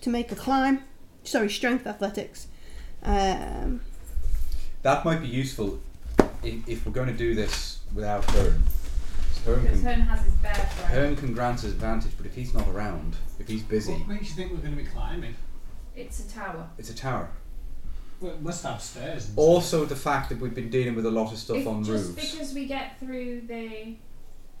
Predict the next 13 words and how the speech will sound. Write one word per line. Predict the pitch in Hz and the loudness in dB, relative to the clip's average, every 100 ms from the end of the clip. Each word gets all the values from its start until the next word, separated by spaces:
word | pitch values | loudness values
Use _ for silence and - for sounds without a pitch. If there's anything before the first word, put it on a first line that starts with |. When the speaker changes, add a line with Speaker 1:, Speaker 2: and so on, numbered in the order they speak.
| - - - - - - | -16 -16 -16 -16 -18 -12
Speaker 3:
barrier | 214 220 - - | -8 -8 -8 -12
doesn't | 196 202 | -14 -12
mean | 202 196 190 190 190 | -12 -12 -12 -12 -14
we're | 190 | -14
gonna | 190 196 | -14 -14
be | 196 | -14
able | 185 | -14
to | - | -16
get | 180 | -16
through | - 180 | -16 -16
the | 175 | -16
front | 185 180 | -16 -16
door. | - 139 | -16 -16